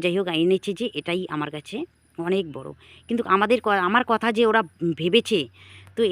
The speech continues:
এটাই আমি বলছি যে আমাদের বাড়ির আত-, মানে আশেপাশে অনেক অনুষ্ঠানে আমি যাই, কিন্তু যদি আমি মা-, মানে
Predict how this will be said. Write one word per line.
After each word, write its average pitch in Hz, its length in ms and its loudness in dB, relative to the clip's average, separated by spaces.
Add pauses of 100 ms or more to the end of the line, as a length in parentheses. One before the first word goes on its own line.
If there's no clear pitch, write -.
এটাই 269 240 2 (120)
আমি 226 120 2 (240)
বলছি 208 320 0 (260)
যে 208 80 0 (160)
আমাদের 240 480 0
বাড়ির 208 260 2
আত-, 170 140 -8 (260)
মানে 196 160 2 (220)
আশেপাশে 196 360 -8
অনেক 190 160 0 (120)
অনুষ্ঠানে 190 380 -2 (100)
আমি 180 100 0 (120)
যাই, 156 160 -6 (100)
কিন্তু 175 220 -2 (200)
যদি 175 140 -4 (100)
আমি 190 100 0 (100)
মা-, 156 260 -6 (140)
মানে 170 140 0